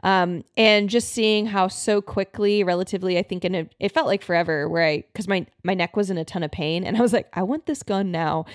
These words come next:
Um, and it took me probably a couple weeks, but it was so worth it to actually find a really good quality practitioner. The other interesting thing, the big thing that's interesting in this being the first,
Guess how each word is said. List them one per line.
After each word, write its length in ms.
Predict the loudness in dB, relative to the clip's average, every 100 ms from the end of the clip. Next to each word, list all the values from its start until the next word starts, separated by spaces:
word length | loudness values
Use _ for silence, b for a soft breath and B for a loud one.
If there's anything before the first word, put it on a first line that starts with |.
| B B B
Um, 580 | 2 2 2 0 -4 -8 -4
and 580 | 0 4 2 2 -4 -10 -8
it 120 | -8
took 240 | -2 -2 0
me 180 | 0
probably 300 | 0 0 -2
a 20 | -2
couple 300 | -2 -4 -2
weeks, 400 | -2 -6 -12 -18 B B B
but 600 | 2 4 6 4 2 -4 _ _ _ _ _ _
it 160 | 4 6
was 440 | 4 2 0 -6 -12
so 400 | -12 2 6 6
worth 280 | 6 2 2
it 200 | 0 0
to 280 | 0 2
actually 280 | 2 -2 -4
find 320 | -4 -2 -2
a 80 | -2
really 420 | -2 -2 0 -2 B B B
good 220 | 0 0
quality 580 | 0 0 2 2 0 0 -4 -10
practitioner. 840 | -4 -4 -2 -4 -4 -4 -6 -8 B B B B 0
The 160 | 2 4
other 300 | 6 6 6
interesting 480 | 4 2 0 0 0
thing, 220 | 0 -2
the 60 | -2
big 360 | -2 2 4 2
thing 320 | -2 0 2
that's 140 | 0
interesting 580 | 0 -2 -2 -2 -2 -2
in 640 | -2 0 2 2 0 0
this 180 | 0 0
being 540 | 0 0 0 -2 -4 -4
the 120 | -4
first, 680 | -2 -2 0 -2 -6 -12